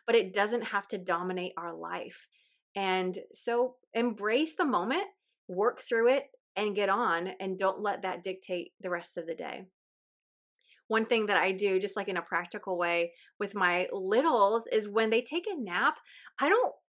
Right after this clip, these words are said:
really watch the clock too much, really ever, I don't think.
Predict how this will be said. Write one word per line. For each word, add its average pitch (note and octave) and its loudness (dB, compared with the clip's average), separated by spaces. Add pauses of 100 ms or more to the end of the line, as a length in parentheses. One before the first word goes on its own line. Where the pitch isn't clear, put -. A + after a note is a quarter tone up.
(120)
really D#4 4
watch A3 -4
the C4 2
clock D#3+ 0
too C#4 -8
much, D#4+ -6 (420)
really B3 0
ever, G3+ -10
I F3+ -10
don't F#3 -14
think. F3 -10